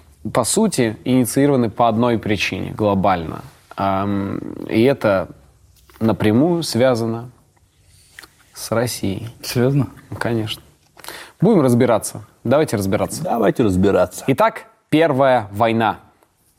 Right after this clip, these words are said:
Speaker 1: Первая, а, война датируется тысяча восемьсот тридцать девятым,
Speaker 3: Ага.
Speaker 2: Мгм.
Speaker 1: тысяча восемьсот сорок вторым годами.
Speaker 3: Так.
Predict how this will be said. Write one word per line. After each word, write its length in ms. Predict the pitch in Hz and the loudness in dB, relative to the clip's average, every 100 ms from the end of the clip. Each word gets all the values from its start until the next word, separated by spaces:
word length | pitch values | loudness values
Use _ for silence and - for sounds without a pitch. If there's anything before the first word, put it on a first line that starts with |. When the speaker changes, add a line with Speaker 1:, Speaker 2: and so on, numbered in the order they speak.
| _ _ _ - - | _ _ _ -12 -2
Speaker 1:
Первая, 640 | 135 123 110 104 101 95 | 2 2 4 4 2 0
а, 320 | - 104 101 98 | 0 2 4 2
война 440 | 101 101 147 170 | 0 0 0 0
датируется 720 | 110 98 104 120 107 98 107 - - | 0 0 0 0 0 -2 -4 -8 -10
тысяча 460 | - 127 107 - - | 0 0 0 -4 -4
восемьсот 480 | - 107 117 104 104 | -2 -2 -2 -2 0
тридцать 380 | - 107 - 90 | 2 0 0 -4
девятым, 540 | 101 139 190 190 180 | 0 2 0 -2 -8
Speaker 3:
Ага. 320 | 180 110 107 135 | -2 0 0 0
Speaker 2:
Мгм. 140 | 135 98 | 0 2
Speaker 1:
тысяча 380 | 98 131 - | 2 0 0
восемьсот 540 | 113 98 101 156 165 - - _ - | -2 -2 -2 0 -2 -4 -20 _ -8
сорок 480 | - - 139 123 - | -4 0 2 0 -6
вторым 400 | - 104 104 101 - | -4 -2 -2 -6 -4
годами. 340 | 101 87 80 - | -4 -4 -6 -10
Speaker 3:
Так. 380 | - 92 98 95 | 0 2 2 -2